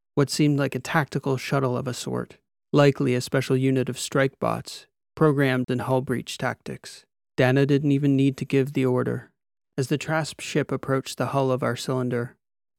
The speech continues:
the Eden cylinder, a shock of lightning traveled through it, rendering the Trasp vessel powerless in space beside us, its momentum carrying it floating into our hull,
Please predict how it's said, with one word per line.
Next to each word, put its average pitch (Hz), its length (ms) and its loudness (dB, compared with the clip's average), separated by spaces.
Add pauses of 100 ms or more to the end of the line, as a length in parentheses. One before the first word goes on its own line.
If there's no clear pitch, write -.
(160)
the 156 280 0
Eden 143 320 2
cylinder, 120 680 -6 (560)
a 135 60 0
shock 135 380 2
of 135 100 0
lightning 127 460 -2
traveled 123 500 -4
through - 220 -8
it, - 160 -10 (440)
rendering 143 440 6
the 127 80 -2
Trasp 123 460 -4
vessel 123 380 -2
powerless 127 720 -2
in 127 80 -8
space 127 520 -6
beside 127 500 -6
us, - 320 -14 (480)
its 139 160 0
momentum 139 480 2
carrying 127 440 -4
it 123 120 -8
floating 135 380 0
into 131 220 -2
our 123 160 0
hull, 123 440 -6